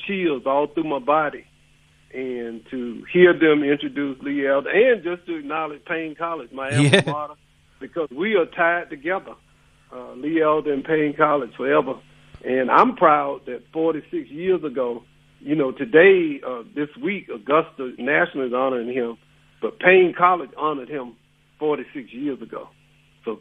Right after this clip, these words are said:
Speaker 1: that's what we are proud of. When others wouldn't, we open the doors of opportunity and, and brotherhood to him.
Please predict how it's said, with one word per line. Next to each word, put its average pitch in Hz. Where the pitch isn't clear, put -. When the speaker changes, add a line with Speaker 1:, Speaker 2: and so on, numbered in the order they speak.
Speaker 1:
that's 180
what 120
we 139
are 131
proud 107
of. -
When 117
others 165
wouldn't, 208
we 165
open 156
the 135
doors 139
of 120
opportunity 123
and, 113
and 113
brotherhood 127
to 185
him. 120